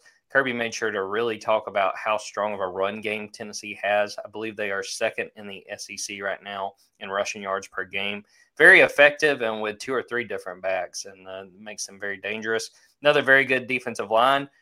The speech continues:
Rodney Garner, a guy that Georgia fans should remember well, and I'm sure that Ben and I both,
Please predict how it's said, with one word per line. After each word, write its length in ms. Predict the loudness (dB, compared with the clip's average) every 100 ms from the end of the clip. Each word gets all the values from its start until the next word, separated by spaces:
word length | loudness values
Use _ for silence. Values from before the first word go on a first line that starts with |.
| _
Rodney 320 | 6 8 8 4
Garner, 440 | 4 4 4 2
a 80 | 2
guy 320 | 4 6 6
that 280 | 4 0 0
Georgia 260 | -4 -4
fans 360 | -2 -2 -2 -4
should 180 | -8 -6
remember 460 | -6 -4 -2 0
well, 420 | 2 4 6 4 0
and 180 | -6
I'm 140 | -10 -12
sure 260 | -6 -4 -4
that 240 | -6 -6
Ben 160 | -10 -4
and 120 | 0
I 140 | 0
both, 400 | 0 -2 -2 -6